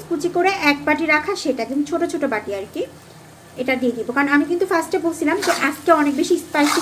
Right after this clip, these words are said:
করবো, আর এইভাবে করে শুটকি রান্না করলে মাস্ট আপনাদের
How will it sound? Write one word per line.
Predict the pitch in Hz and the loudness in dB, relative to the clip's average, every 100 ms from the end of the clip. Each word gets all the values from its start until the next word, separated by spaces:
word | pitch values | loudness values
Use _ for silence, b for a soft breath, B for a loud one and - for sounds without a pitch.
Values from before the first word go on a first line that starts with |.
| 320 | 0
করবো, | 254 262 | 0 2
আর | 247 - | 0 2
এইভাবে | 349 359 403 381 294 381 - - B B - | 6 6 6 4 2 0 -6 -14 B B -4
করে | 320 330 381 | 2 2 4
শুটকি | 359 - 349 | 0 2 2
রান্না | 320 294 320 | 4 4 2
করলে | 381 311 | 2 0
মাস্ট | 254 254 302 285 - - - - | 2 4 4 4 0 -10 -18 -8
আপনাদের | 254 254 302 | -6 -2 -2